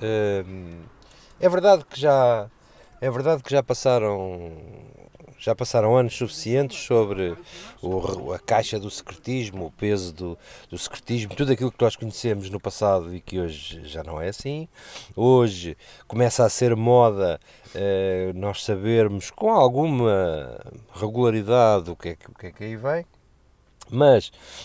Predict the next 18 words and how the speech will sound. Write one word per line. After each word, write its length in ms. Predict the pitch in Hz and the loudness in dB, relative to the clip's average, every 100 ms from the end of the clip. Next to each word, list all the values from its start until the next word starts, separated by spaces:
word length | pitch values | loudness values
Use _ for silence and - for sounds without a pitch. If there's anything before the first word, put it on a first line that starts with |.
| - | -8
de 80 | |
todas 200 | 117 180 | 0 2
as 40 | 156 | 2
informações 480 | 143 151 139 110 95 | -2 0 0 0 -2
que 100 | 131 | -2
eu 60 | |
recebo, 480 | 120 - 165 180 185 - - _ | -2 0 0 0 -4 -16 -20 _
eh, 120 | 104 101 | -4 2
algumas 440 | 120 123 147 120 | 6 6 6 4
através 460 | 113 107 101 101 92 | 2 -2 -2 -2 -2
de 120 | 87 - | -10 -12
ti 300 | 135 165 135 | -10 -8 -10
até, 340 | - 123 160 | -8 -6 -4
já 140 | 123 104 | -4 -6
falaremos, 380 | 98 92 87 | -4 -6 -6
já 260 | 82 87 95 | -10 -8 -8
falaremos 440 | - 87 85 90 | -6 -8 -8 -10
disso, 340 | 104 147 156 | -10 -10 -12